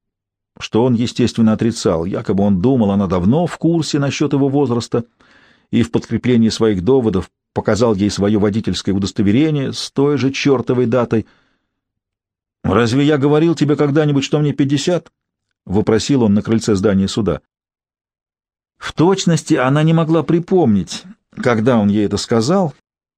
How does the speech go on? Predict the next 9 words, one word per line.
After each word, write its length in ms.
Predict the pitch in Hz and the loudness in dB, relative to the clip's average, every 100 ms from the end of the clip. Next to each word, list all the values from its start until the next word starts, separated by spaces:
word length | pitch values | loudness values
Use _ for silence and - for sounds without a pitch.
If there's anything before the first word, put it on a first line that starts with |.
| _ _ | _ _
и 140 | - 101 | -4 -2
тем 220 | 123 127 | 2 2
более 300 | 135 135 127 | 4 2 2
уличить 560 | 127 131 135 - 127 110 | 2 0 0 0 0 2
его 260 | 113 107 | 2 2
во 160 | 95 117 | 2 0
лжи 220 | 101 104 | 0 -2
под 160 | 92 - | -2 -2
присягой, 600 | 101 - 151 139 107 | -2 0 0 0 -2